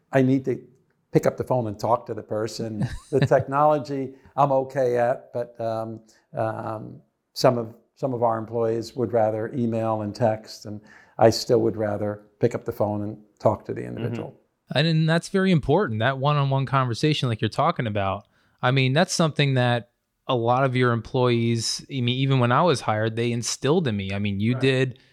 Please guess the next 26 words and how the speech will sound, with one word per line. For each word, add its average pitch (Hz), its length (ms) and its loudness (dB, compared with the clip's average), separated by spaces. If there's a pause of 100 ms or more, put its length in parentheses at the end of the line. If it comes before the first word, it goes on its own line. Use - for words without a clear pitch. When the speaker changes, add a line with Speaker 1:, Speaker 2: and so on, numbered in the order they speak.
(180)
Speaker 3:
uh, 104 280 -2
you 113 80 -8
know, 101 100 -4 (120)
Speaker 1:
Absolutely. 110 100 -12
Speaker 3:
Sean 131 500 0
and 101 260 -6
Kevin 131 420 -4
and 95 220 -10
Tommy, 127 540 -2 (320)
you 113 100 -4
know, 98 260 -2
and, 98 200 -10
and, 92 200 -10 (180)
and 104 160 -10
Ken, 131 420 0
they 107 140 -4
all 139 560 0 (140)
Speaker 1:
Sure. - 100 -20 (300)
Speaker 3:
would 135 280 2 (380)
instill, 135 500 2
you 131 240 -2
need 135 340 0
to 127 480 0
make 135 400 0
that 131 200 -4
connection 135 680 0